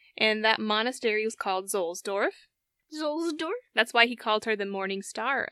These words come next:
Speaker 1: of Zollsdorf. That's why Luther
Speaker 2: Ah.
Speaker 1: called her the Morning Star of Zollsdorf. So,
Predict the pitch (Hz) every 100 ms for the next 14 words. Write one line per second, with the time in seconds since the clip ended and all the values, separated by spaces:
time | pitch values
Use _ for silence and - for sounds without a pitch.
0 | - 196 196 185 - - - 226 _ _
1 | _ _ _ - - 214 202 208 214 196
2 | - 214 220 226 196 196 196 190 190 190
3 | - 202 233 233 196 196 - - - -
4 | 233 - _ _ - - 226 208 247